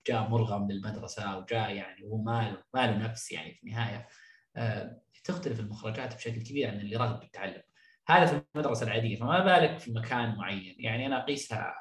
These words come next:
على سبيل المثال، يعني نادرًا ما تلقى طالب دكتوراه مرغم قاعد يسوي الدكتوراه، لأنه في النهاية عملية اختيارية، هو بالعكس حاب البرنامج الدكتوراه اللي قاعد يسويه. من هنا عم-، جت عملية الإلهام. أنا عشان أطلع مخرج ممتاز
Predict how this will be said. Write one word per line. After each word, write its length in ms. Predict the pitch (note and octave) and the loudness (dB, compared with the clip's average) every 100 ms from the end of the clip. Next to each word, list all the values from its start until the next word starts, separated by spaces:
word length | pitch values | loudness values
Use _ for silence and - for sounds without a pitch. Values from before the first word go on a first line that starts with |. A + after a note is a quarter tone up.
| - - | -14 -8
على 180 | G#2+ | -6
سبيل 280 | A2 A#2 A2+ | -4 -4 -4
المثال، 400 | A2 A#2+ A2 G#2+ - _ _ _ | -2 -2 -2 -4 -12 _ _ _
يعني 220 | C#3 E3 | 0 4
نادرًا 460 | A#3 C4 - B2+ B2+ | 8 8 8 4 2
ما 120 | C3+ | 0
تلقى 580 | C3+ C#3 A2+ A2+ C3 - | 2 0 2 2 2 6
طالب 340 | D3 C#3+ A#2+ | 8 8 4
دكتوراه 640 | A#2+ - C3+ C3+ D3+ - - | -4 -4 0 4 2 0 -2
مرغم 420 | C#3+ C3+ A2 G#2+ | 2 2 2 0
قاعد 140 | G2 | -2
يسوي 220 | G2 A2+ G2 | -4 -4 -4
الدكتوراه، 520 | G2 - G#2 F2+ - - _ _ - | -8 -10 -6 -6 -8 -16 _ _ -4
لأنه 480 | G3+ B3 C4 A3 G#3+ | 8 8 8 2 2
في 80 | |
النهاية 220 | G3+ G3+ D#3+ | 2 6 6
عملية 300 | E3 F#3 E3+ | 4 4 4
اختيارية، 480 | - D#3 D3 A#2+ | 4 4 6 4
هو 120 | A#2+ F#3+ | 4 6
بالعكس 540 | D3+ D#3 - - - | 6 6 4 -4 -6
حاب 560 | - E3 E3+ D#3+ A#2 A2 | 6 12 12 12 6 -4
البرنامج 600 | - A2 A#2 A2+ G#2+ - | -6 -2 2 2 0 -6
الدكتوراه 340 | - - A2 | -14 -8 -6
اللي 120 | G2 | -4
قاعد 160 | G2+ F2+ | -6 -6
يسويه. 460 | - G2+ G#2 G#2+ - - - _ - D3 | -10 -10 -10 -12 -16 -20 -20 _ -10 2
من 160 | D3+ | 6
هنا 280 | D#3 F3+ D3+ | 8 8 6
عم-، 180 | A#2+ - | 4 2
جت 220 | D3 C#3+ | 0 2
عملية 320 | A2 A2 A#2 | -2 0 0
الإلهام. 380 | A2 G#2 A2+ - D3+ | -2 -2 -4 -2 2
أنا 120 | D#3 | 4
عشان 180 | C#3 B2+ | 4 0
أطلع 280 | D3 C#3+ | 0 0
مخرج 360 | C3+ D3 A#2+ A2+ | 0 -2 -4 -4
ممتاز 400 | G#2 D3+ D3 | -4 2 4